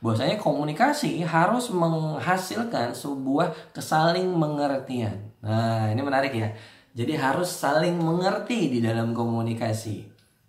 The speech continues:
Pertanyaannya, apakah setiap kita berkomunikasi antara kedua belah pihak saling mengerti gitu, atau terjadi sebuah ketidak saling mengertian? Ini kita coba lihat contoh ya.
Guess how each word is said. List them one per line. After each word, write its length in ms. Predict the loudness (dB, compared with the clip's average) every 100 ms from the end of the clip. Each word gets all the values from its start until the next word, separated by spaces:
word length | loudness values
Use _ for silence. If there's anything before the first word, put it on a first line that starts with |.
| _ _ _ _ -20 -18
Pertanyaannya, 480 | -6 0 0 2 2
apakah 320 | 4 4 2
setiap 640 | 0 0 0 0 -8 -18 -4
kita 320 | 0 2 2
berkomunikasi 800 | 0 0 -2 0 0 0 -4 -2
antara 560 | -2 0 2 2 0 -4
kedua 320 | -2 0 0
belah 160 | 0
pihak 240 | 0 0 0
saling 320 | 0 -2 0
mengerti 720 | 0 0 0 -2 -4 -4 -6 -18 -20 -8
gitu, 160 | -4
atau 480 | -2 2 2 0 -6 -12 -20 -20 -6
terjadi 320 | -2 0 0
sebuah 400 | -2 0 0 -2 -2
ketidak 320 | -2 0 0 0
saling 240 | -2 -2
mengertian? 640 | -4 -2 -4 -4 -4 -2 -4 -10 _ _
Ini 80 | -2
kita 160 | 0 0 2
coba 140 | 2
lihat 160 | 0 0
contoh 320 | -2 -2 -2
ya. 320 | -2 -2 -2